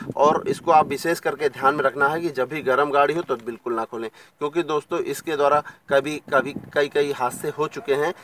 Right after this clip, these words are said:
इसलिए आपको विशेष करके ध्यान देना है कि गर्म गाड़ी में बिल्कुल नहीं ध्यान देना, यानी बिल्कुल खोलना नहीं है दोस्तों। फिर उसके बाद क्या होता है, यहाँ पर जैसे ऑयल वाला है लिखा, लगा हुआ है, अब ऑयल के लिए हमको check करना होता है। ये जैसे निकाला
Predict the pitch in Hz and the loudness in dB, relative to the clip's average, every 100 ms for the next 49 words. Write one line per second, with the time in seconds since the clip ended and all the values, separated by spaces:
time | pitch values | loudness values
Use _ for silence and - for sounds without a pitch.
0 | - 139 151 151 139 147 131 147 151 151 | -10 -8 -2 2 2 0 -6 -2 -2 -2
1 | 127 131 127 131 131 123 131 151 143 131 | -2 -4 -2 -2 0 0 0 -2 -2 0
2 | 135 123 123 156 151 120 113 107 110 110 | 2 0 0 -2 -4 -6 -8 -8 -10 -10
3 | 110 110 - - - - 139 160 156 175 | -10 -12 -14 -16 -16 -8 -6 -4 -4 -4
4 | 185 175 170 170 143 117 - - - - | -4 -2 2 2 2 -2 -12 -20 -20 -10
5 | 156 160 214 220 208 185 190 190 196 165 | -8 -6 -6 -6 -8 -2 0 0 0 -4
6 | 160 190 160 165 170 156 156 165 127 139 | -4 -6 -4 -6 -8 -10 -8 -2 2 2
7 | 143 139 139 147 131 131 127 123 127 127 | 2 2 2 0 -4 -2 0 2 4 4
8 | 127 160 - - - - 135 - 135 143 | 0 0 -6 -18 -12 -4 0 4 4 4
9 | 143 135 143 135 143 151 135 135 123 120 | 0 -2 -2 -2 -4 -4 -4 -4 -4 -4
10 | 139 139 156 131 135 143 127 147 165 | -6 -4 -4 -4 -4 -6 0 2 4